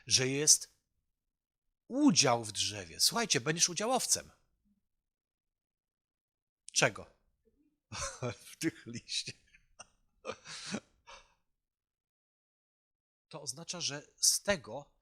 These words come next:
z tej nieśmiertelności, z tego stanu będzie coś wynikać. Dlatego obrazy, które Pan Jezus stosuje, są takie. Będziesz zarządzać na przykład miastem. To są oczywiście obrazy. Ale o czym one mówią? O odpowiedzialności, o godności, o,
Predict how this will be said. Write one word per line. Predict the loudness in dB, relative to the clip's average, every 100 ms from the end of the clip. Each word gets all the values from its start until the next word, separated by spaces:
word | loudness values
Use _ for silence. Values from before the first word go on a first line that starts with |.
| _
z | -2
tej | -2
nieśmiertelności, | -2 -2 -2 -4 -6 -4 -2 0
z | 0
tego | 0 -2
stanu | -4 -6
będzie | -8 -6 -4
coś | -2 -2
wynikać. | -4 -6 -6 -8 -10 -8 0 0 -2 _ _ _ _ _ _ _ _ _
Dlatego | -4 -4 -4 -6
obrazy, | -4 0 2 2
które | -2 -4
Pan | -4 -4
Jezus | -6 -8
stosuje, | -4 0 0 -2
są | -6 -4
takie. | -4 -4 -10 -20 _ _ -20 -16
Będziesz | -2 0 0 0
zarządzać | 0 -2 -6 -4 -4
na | -4
przykład | -8 -8
miastem. | -6 -2 -2 0
To | 0
są | 0
oczywiście | 0 -4 -4
obrazy. | -4 -2 0 2 0 -4 _ _ _ _ _ _ _ _
Ale | -2 0
o |
czym | -2 -6
one | -10
mówią? | -16 -20 -20 _ _ _ _ _ _ _ _
O | -10
odpowiedzialności, | -8 -8 -6 0 0 0 -2 0 0 -6 -12 -16 -8
o | -8
godności, | -6 -6 -4 -4
o, | -6